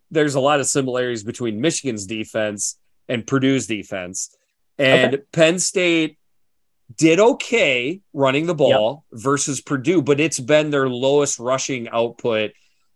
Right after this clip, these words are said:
Speaker 1: of the season. Part of that is because it was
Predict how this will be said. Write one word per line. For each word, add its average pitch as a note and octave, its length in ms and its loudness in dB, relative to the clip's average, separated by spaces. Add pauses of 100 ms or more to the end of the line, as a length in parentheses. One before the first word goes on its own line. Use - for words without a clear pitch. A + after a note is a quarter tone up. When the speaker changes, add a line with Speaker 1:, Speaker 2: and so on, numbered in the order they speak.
Speaker 1:
of D3+ 280 4
the A#2+ 100 -4
season. C3 600 -6 (380)
Part B3+ 240 8
of D3 120 4
that G#2+ 360 0 (320)
is D3+ 180 4
because C#3 400 2
it D3 140 2
was B2 180 -6